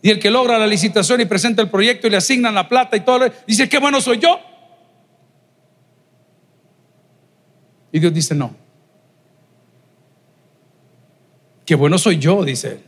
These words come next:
"en que siendo como eres, te bendigo". ¿No te gustaría el día de hoy, además de la ropita bonita,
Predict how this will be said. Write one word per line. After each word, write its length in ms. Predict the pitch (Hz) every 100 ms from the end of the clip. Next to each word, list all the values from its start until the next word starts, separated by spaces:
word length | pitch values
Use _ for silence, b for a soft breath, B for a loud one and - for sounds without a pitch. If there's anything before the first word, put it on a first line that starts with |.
| _ _ _ _ _ _ _ _ _ _ _ _ _ _ _ _ _ _ _ _ _ _ -
"en 180 | 165
que 120 | - 143
siendo 580 | - 196 180 156 131 - _ _ _ _ _
como 320 | - 151 143 147
eres, 560 | 214 262 - - - _ _ _ _ _ _ _ _ _ _ _ _
te 100 | -
bendigo". 500 | 131 131 139 220 165 - _ _ _ _ _ _ _ _ _ _ _ _ _ _ _ _ _ _ _ _ _ _ -
¿No 80 | 254
te 60 |
gustaría 540 | 440 359 247 208 269 208
el 60 |
día 180 | 220 202
de 80 | 185
hoy, 240 | 208 214
además 260 | 170 170 226
de 80 | 202
la 80 |
ropita 400 | 180 165 220 -
bonita, 400 | 147 247 208 -